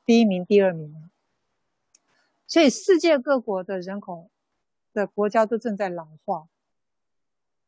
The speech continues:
年纪的人，就是孩子越来越少。所以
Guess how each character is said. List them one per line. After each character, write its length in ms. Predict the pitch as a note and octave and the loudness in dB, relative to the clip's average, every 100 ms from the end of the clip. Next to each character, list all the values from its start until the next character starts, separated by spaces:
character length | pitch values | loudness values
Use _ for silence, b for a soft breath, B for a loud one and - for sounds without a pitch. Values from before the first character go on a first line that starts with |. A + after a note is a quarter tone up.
| _ | _
年 180 | G3 C4 | 0 2
纪 160 | D4+ C4 | 2 2
的 160 | A3 | 2
人， 320 | F#3+ F3+ A#3 | 0 -4 -6
就 160 | A3+ B3+ | -6 -4
是 100 | A#3+ | -2
孩 240 | - G3+ | 0 0
子 260 | A#3 A3 F#3+ | 0 -2 -4
越 160 | A3 G3+ | 0 0
来 140 | F3 | -2
越 160 | F#3 E3 | -4 -6
少。 260 | - F#3+ _ _ _ _ _ _ _ _ _ _ _ _ _ _ _ G#3 A#3+ _ _ _ _ _ _ _ _ _ _ _ - | -12 -16 _ _ _ _ _ _ _ _ _ _ _ _ _ _ _ -20 -20 _ _ _ _ _ _ _ _ _ _ _ -2
所 160 | E4+ | 2
以 260 | E4 B3 | 2 0